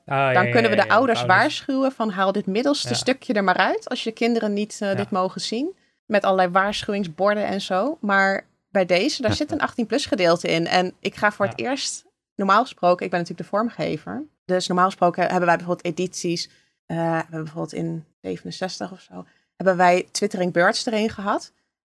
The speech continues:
Speaker 2: En ik wilde een pikanter plaatje gebruiken om te laten zien, dit is een serie met twee mannen.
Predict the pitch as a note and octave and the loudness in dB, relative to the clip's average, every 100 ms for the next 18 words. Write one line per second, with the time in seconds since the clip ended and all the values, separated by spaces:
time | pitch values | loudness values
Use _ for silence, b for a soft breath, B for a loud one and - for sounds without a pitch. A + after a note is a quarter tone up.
0 | _ - F#3+ - G#3+ A#3 A#3+ A3 A3 G#3+ | _ 0 2 0 0 2 2 2 -2 0
1 | A#3+ B3 G#3+ - A3+ C4+ G#3+ E3 D#3 D#3 | 0 0 -2 0 2 2 -2 -6 -2 -2
2 | E3 - G#3+ G#3 F#3+ F3 - - F3+ G3 | -2 -2 -4 0 2 2 0 -4 -4 -4
3 | E3 - E3 E3+ - F3 E3 E3+ - D#3+ | -6 -4 -4 -4 -6 -4 -4 -4 -2 -2
4 | F3+ F#3+ - - E3 G3 F3+ D3 D#3 | -2 -6 -8 -4 -2 -2 -2 -4 -8